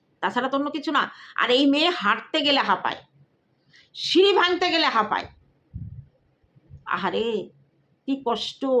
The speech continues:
এই স-, এর জন্য একমাত্র সন্দীপের মা দায়ী।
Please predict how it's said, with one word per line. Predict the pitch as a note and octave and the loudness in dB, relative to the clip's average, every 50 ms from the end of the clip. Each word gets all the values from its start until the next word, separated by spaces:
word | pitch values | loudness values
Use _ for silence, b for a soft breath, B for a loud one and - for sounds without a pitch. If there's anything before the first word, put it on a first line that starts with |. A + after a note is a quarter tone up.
| G#3 - B B B B B B B B | 2 0 B B B B B B B B
এই | C4 F4 F#4+ F#4 D#4 | 0 2 4 4 4
স-, | - - G#3 | 2 0 -2
এর | - D4+ E4+ D#4 C4+ | -2 0 0 2 2
জন্য | E4+ E4+ F4 F#4 | 2 2 4 2
একমাত্র | F4+ E4 - D#4 D4+ D4+ F4 | 2 2 2 0 0 0 -2
সন্দীপের | F4 - C#4 B3+ C4 C4+ B3+ A#3 A3 | -2 -2 0 0 0 0 -2 0 0
মা | G3 F3 E3 | 0 0 0
দায়ী। | D3 A#2+ G2+ - | -2 -4 -10 -12